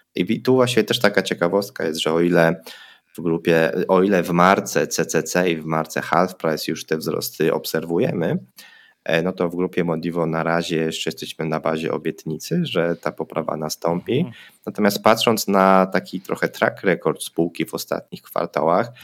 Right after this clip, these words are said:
Speaker 1: no to faktycznie trzeba, trzeba tu przyznać, e, że kiedyś C C C mówiło, że będzie lepiej i, i niewiele z tego wynikało.
Speaker 2: I tylko mówiło.
Speaker 1: Tak,
Speaker 2: Mhm.
Speaker 1: i kończyło się jakby na, na jakiejś tam prezentacji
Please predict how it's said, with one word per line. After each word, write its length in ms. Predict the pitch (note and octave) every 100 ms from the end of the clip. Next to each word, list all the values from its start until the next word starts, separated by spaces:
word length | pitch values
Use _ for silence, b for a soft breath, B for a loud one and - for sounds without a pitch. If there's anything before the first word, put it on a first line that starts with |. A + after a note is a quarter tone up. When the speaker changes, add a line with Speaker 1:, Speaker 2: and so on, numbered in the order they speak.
| B B B _
Speaker 1:
no 60 | A2+
to 100 | A2+
faktycznie 920 | B2 A#2 C3 B2 - A#2+ A2 A2 G#2+ _
trzeba, 500 | - - G#2 G2+ F#2+
trzeba 320 | F#2+ G2 -
tu 140 | - F2+
przyznać, 640 | - F2 F2 F2 F2 F2 - b _ _ _ _ -
e, 140 | E2+
że 160 | E2+ E2+
kiedyś 420 | - A2+ E2 F#2+
C 120 | -
C 140 | G2+ F#2
C 160 | -
mówiło, 460 | F2 F2 F#2 F#2+ F2
że 120 | E2+
będzie 320 | D#2+ D#2+ E2
lepiej 500 | D#2+ D2+ - F2 -
i, 260 | - - -
i 40 |
niewiele 400 | D#2+ D#2+ D#2+ D#2
z 60 | D2+
tego 240 | - D#2+
wynikało. 720 | D#2 D#2 E2 E2 D#2+ F2+ E3 G3
Speaker 2:
I 40 |
tylko 280 | A#2+ B2+ -
mówiło. 500 | A2 A2+ G2+ F2 E2
Speaker 1:
Tak, 240 | E2 E2 B2+
Speaker 2:
Mhm. 180 | B2 G2+ -
Speaker 1:
i 40 |
kończyło 480 | - D#2+ - D#2+ D#2+
się 160 | - D2+
jakby 320 | D2 D#2 D2+
na, 320 | D#2 D2+ D2+
na 180 | D2+ D2
jakiejś 320 | D2 - D2
tam 180 | D2 D2
prezentacji 760 | - D#2 D2 D2+ C#2+ - G3